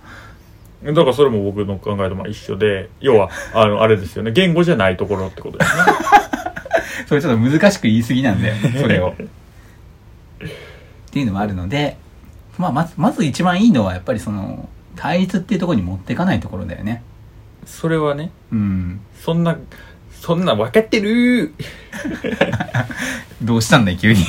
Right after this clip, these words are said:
Speaker 2: <laughs> ということで、あの、我々の結論としてはそんな感じかな。
Speaker 1: はい。
Speaker 2: うんうん。っていう感じですけど。えーと、で、続いて、まあ、西暦三千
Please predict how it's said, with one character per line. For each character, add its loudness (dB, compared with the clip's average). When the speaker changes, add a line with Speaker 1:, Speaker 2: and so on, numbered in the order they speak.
Speaker 2:
<laughs> -10
と -6
い 0
う -4
こ -2
と -2
で、 -2
あ -4
の、 -4
我 -2
々 0
の -2
結 -12
論 2
と -4
し -8
て 8
は 4
そ -6
ん -4
な -4
感 -8
じ -10
か -10
な。 -2
Speaker 1:
は -2
い。 -4
Speaker 2:
う -8
ん 0
う -2
ん。 -4
っ -14
て -2
い 0
う -10
感 -4
じ -4
で -4
す -16
け -16
ど。 -14
え 0
ー -4
と、 -8
で、 -2
続 -2
い 2
て、 2
ま -2
あ、 -14
西 0
暦 2
三 0
千 0